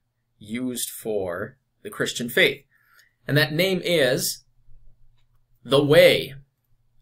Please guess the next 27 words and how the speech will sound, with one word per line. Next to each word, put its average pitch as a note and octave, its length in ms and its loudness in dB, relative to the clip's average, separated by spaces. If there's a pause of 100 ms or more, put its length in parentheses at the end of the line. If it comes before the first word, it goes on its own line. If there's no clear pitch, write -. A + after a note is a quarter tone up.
The B2+ 160 -2
Way C3 560 0
is A2+ 300 -4
an A2+ 160 -10
early B2+ 360 -4
name A2 380 -6
for G#2+ 580 -4 (260)
Christianity, A2+ 800 -4
possibly B2+ 680 -4
originating A#2 640 -6
from G#2+ 260 -10
John G#2+ 300 -6
chapter - 380 -8
fourteen, G#2 640 -10
where A2+ 160 -8
Jesus G2+ 600 -10 (280)
says, G2 420 -2
"I G#2+ 200 0
am C3 480 -4 (100)
the A2 140 -6
way G#2+ 460 -4 (260)
and G#2+ 160 -10
the G2 80 -10
truth C3 420 -8
and G#2+ 160 -10
the F2+ 60 -10
life." G#2+ 420 -6